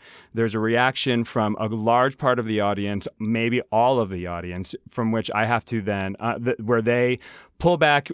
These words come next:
from it again in a moment. It's in a moment of uncertainty. They don't know what's about to happen. They don't know how to react.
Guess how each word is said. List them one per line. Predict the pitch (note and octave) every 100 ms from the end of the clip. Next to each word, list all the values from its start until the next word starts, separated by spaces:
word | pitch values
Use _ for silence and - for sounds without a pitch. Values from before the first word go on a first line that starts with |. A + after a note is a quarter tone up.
| -
from | - C3 B2
it | A#2+ -
again | A#2+ A#2 C#3
in | A#2+
a | A2
moment. | A2 A2
It's | G2+
in | G#2+
a |
moment | G#2 G2+
of | F#2
uncertainty. | E2+ B2 G#2 - G2+
They | G2 F#2+ G#2 B2+
don't | B2+
know | G#2 F#2+
what's | F2+ -
about | F2+ E2+
to | F#2
happen. | F2+ F#2 F#2+
They | A#2+
don't | B2+
know | A2+
how | - B2 B2
to |
react. | A2 G2 F2 E2+ G2+